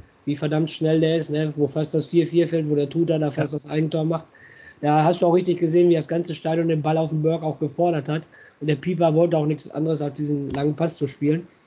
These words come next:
Speaker 1: was ja auch alles vollkommen in Ordnung war. Nur wie gesagt, du kannst nicht immer mit dem Fußballgott, ähm, rechnen. Diesmal war zweimal hintereinander, war er da, diesmal war er nicht da. Und, äh, Ole Werner, meiner Meinung nach, muss jetzt ganz klar,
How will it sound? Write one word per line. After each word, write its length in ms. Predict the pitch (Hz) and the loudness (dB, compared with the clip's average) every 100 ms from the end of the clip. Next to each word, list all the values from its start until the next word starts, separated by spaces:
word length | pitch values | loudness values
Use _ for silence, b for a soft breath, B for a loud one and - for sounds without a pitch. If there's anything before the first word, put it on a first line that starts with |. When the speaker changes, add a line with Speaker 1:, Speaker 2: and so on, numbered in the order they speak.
| _ | _
Speaker 1:
was 160 | 151 151 | -2 0
ja 60 | |
auch 100 | 139 | 0
alles 240 | 156 160 147 | 0 -2 -2
vollkommen 360 | 160 160 165 | 0 0 2
in 60 | 156 | 2
Ordnung 240 | 165 151 | 2 0
war. 220 | 143 165 B B B B - | 0 -4 B B B B 2
Nur 140 | 170 | 6
wie 100 | 175 | 8
gesagt, 300 | 175 175 170 | 6 4 2
du 60 | 156 | 0
kannst 240 | 175 175 | 0 0
nicht 100 | 175 | -2
immer 200 | 165 170 | 0 0
mit 160 | 165 160 | 0 0
dem 280 | 160 160 139 | 0 0 -2
Fußballgott, 760 | - 196 156 147 151 160 - - | 0 -2 0 0 0 -2 -6 -6
ähm, 460 | 151 151 151 151 127 127 | 0 2 2 2 -2 -4
rechnen. 500 | 156 160 170 175 b b _ | -2 0 0 0 b b _
Diesmal 260 | 165 160 165 | 0 2 0
war 140 | 151 | 0
zweimal 300 | - 165 175 | -2 0 2
hintereinander, 480 | 170 170 170 175 160 | 2 2 2 2 2
war 180 | 156 151 | 0 0
er 60 | |
da, 180 | 156 165 | 0 0
diesmal 320 | 165 160 156 | 0 0 -2
war 120 | 151 147 | -2 0
er 60 | |
nicht 200 | 165 - | -2 0
da. 220 | 160 160 b b b b - | -2 -4 b b b b 0
Und, 220 | 151 151 | 2 4
äh, 120 | 139 - | 2 4
Ole 300 | 156 175 151 | 6 6 6
Werner, 260 | 160 165 156 | 4 4 2
meiner 300 | 151 156 151 | 2 2 2
Meinung 320 | 151 151 143 | 2 0 -2
nach, 220 | 143 135 | -4 -4
muss 180 | 147 143 | -6 -4
jetzt 160 | 139 | -6
ganz 240 | 147 147 - | -4 -4 -4
klar, 340 | 147 143 139 | -4 -4 -8